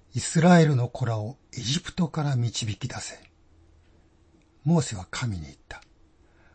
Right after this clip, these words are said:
「私は一体何者なのでしょう。ファラオのもとに行き、イスラエルの子らをエジプトから導き出さなければならないとは。」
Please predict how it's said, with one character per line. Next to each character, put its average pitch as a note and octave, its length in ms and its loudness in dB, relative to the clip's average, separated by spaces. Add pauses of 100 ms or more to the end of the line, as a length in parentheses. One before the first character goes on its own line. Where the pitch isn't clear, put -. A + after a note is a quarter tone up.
(120)
「私 - 460 -4
は E3+ 80 2
一 E3+ 100 2
体 D#3 300 2
何 C#3+ 260 4
者 G3+ 260 4
な F#3 140 4
の F3+ 140 6
で B2+ 100 0
し - 140 -2
ょ F#2 240 -6
う。 - 560 -20
フ - 180 -6
ァ B2+ 60 4
ラ C3+ 140 4
オ A#2 60 0
の G#2+ 140 -2
も A2+ 140 0
と A#2 160 -2
に A#2 140 0
行 D#3 280 -6
き、 - 60 -20 (400)
イ C3+ 80 -4
ス D#3 200 0
ラ F3 200 10
エ D#3+ 60 6
ル C3+ 100 4
の B2 100 2
子 - 160 -2
ら B2 140 4
を A#2+ 180 -4 (400)
エ C3 60 2
ジ D3 160 0
プ - 100 -16
ト F#3 160 0
か D#3+ 140 2
ら C#3+ 100 4
導 D3+ 480 2
き E3+ 100 -2
出 E3+ 140 2
さ F3 140 2
な F#3 140 6
け F#3+ 120 0
れ E3 120 4
ば G#2 120 -6
な F2+ 180 -10
ら G2+ 140 -6
な C3+ 160 0
い C3 60 0
と B2 160 -6
は。」 - 160 -16